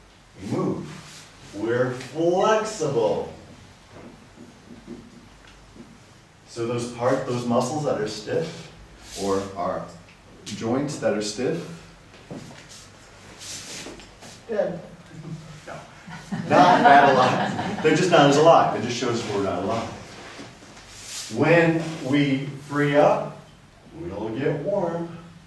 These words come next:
We'll feel the muscles sweating sometimes, just right over the muscle. All of a sudden it's sticky. It wasn't there a moment ago. But that's the muscle relaxing.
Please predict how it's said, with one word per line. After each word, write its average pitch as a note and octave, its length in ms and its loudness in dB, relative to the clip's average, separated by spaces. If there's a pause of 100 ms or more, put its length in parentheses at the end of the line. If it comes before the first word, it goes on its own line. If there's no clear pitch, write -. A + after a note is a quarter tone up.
(220)
We'll B2+ 180 -2
feel C#3+ 680 0
the A2+ 80 0
muscles - 1000 -4 (220)
sweating - 680 -8
sometimes, - 440 -14
just A#2+ 160 -10
right C3+ 140 0
over C#3 200 -2
the C#3 60 -4
muscle. C#3 380 -4
All C#3+ 120 -2
of - 60 -6
a - 40 -10
sudden A2+ 180 -6
it's A#2+ 100 -6
sticky. - 400 -12 (720)
It C#3+ 60 -12
wasn't G#2+ 240 -4
there A2 140 -4
a G#2 40 -4
moment E3 300 -4
ago. - 260 -10 (540)
But B2 100 -6
that's - 300 2
the - 100 -2
muscle B2 380 0
relaxing. C3 600 -6